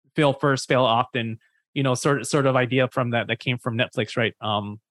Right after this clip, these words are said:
fail fast sort of thing. The, they really put guard, guardrails around that, right? And really they're using it as a,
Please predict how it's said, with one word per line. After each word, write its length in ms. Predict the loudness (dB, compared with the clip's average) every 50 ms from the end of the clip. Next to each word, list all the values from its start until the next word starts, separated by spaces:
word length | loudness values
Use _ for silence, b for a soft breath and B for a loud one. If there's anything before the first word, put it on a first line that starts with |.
| _ _
fail 140 | -2 -2 -2
fast 500 | 0 0 0 0 0 -2 -6 -10 -12 -10
sort 120 | -8 -8 -8
of 80 | -8
thing. 200 | -8 -10 -10 -12 -14 _ _ _ _ _ _ _ _
The, 560 | -4 -2 -2 0 -2 -2 -2 -4 -6 -8 -10 _ _ _ _ _ _ _ _ _ _ 0
they 80 | 2
really 200 | 4 6 6 4
put 200 | 4 2 2 2
guard, 200 | 4 2 2 2 2
guardrails 540 | 2 2 2 2 2 2 2 2 2 0 0
around 220 | 0 2 0 0 0
that, 160 | -2 -2 -2
right? 180 | 0 -2 -2 -2 -2
And 200 | -2 -2 0 2
really 540 | 4 4 4 6 6 4 4 4 4 4 2
they're 140 | 2 2 2
using 560 | 2 4 4 6 4 4 4 2 2 2 2
it 240 | 2 2 0 0 -4 _ -2
as 600 | 0 2 2 2 2 2 0 0 -2 -4 -6 -10 -12 _ _ _ _ _ _ _ _ -2
a, 600 | 0 2 2 2 2 0 0 -2 -2 -4 -6 -8